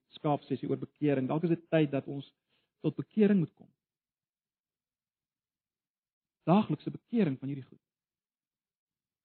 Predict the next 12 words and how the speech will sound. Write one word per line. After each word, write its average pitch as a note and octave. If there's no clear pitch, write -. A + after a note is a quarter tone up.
Dis B3
Christen E3
wees. -
Daaglikse D#3+
bekering. -
Kom G#3+
op -
jou E3+
aangesig G3
voor F#3+
die G3+
Here. F3+